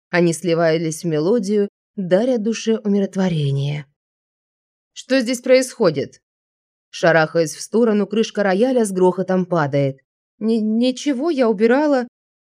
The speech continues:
Луиза, поджав губы, прожигает взглядом. Мне кажется, она видит меня насквозь, даже читает мысли.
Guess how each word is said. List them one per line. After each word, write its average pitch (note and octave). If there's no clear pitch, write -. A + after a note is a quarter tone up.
Луиза, G3+
поджав G3+
губы, A#3
прожигает G#3+
взглядом. G#3+
Мне A3
кажется, B3+
она A#3+
видит B3
меня B3
насквозь, B3+
даже E3+
читает A3
мысли. E3+